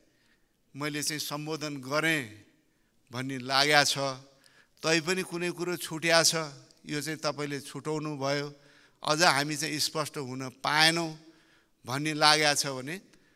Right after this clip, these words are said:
त्यो पनि म उत्तर दिन चाहिँ तयार छु। समग्रमा त म यो बजेटको चाहिँ छलफल, पुरा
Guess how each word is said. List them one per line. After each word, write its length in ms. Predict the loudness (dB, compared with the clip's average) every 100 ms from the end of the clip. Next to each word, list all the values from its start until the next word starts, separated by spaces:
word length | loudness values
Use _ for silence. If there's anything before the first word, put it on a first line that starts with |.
| _
त्यो 140 | -2 2
पनि 160 | 4 4
म 160 | 2
उत्तर 320 | -2 -4 -6
दिन 320 | -6 -8 -8 -10
चाहिँ 400 | -12 -12 -12 -6
तयार 400 | -2 4 4 2
छु। 160 | -8 -10 -18 -20 _
समग्रमा 680 | -4 0 4 2 2 -2 -2
त 80 | -2
म 240 | -8 -6 -8
यो 160 | -8
बजेटको 1200 | -6 -4 -4 -6 -14 -20 _ _ _ _ -10 -10
चाहिँ 160 | -8 -10
छलफल, 720 | -6 -6 -2 -4 -4 -12 _
पुरा 560 | -8 0 2 2 -6